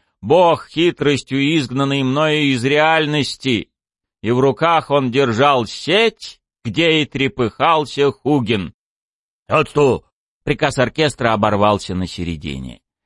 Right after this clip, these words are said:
Я дернулся и только успел заметить, как пророк за спиной командира стряхивает со своего ножа брызги крови,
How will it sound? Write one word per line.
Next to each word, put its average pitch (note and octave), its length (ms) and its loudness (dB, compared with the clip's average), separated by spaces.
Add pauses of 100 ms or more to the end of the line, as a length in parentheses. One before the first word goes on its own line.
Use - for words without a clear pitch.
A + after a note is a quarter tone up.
(140)
Я A#2 160 2
дернулся D3+ 520 2
и B2 80 4
только D3+ 340 0
успел C3 380 2
заметить, C#3 720 0
как C#3+ 260 -2
пророк C3+ 480 2
за A#2+ 160 0
спиной C#3 460 -2
командира C3 640 0
стряхивает B2+ 720 0
со A#2 100 -10
своего B2+ 380 0
ножа C3 420 0
брызги C3+ 560 0
крови, F3+ 840 2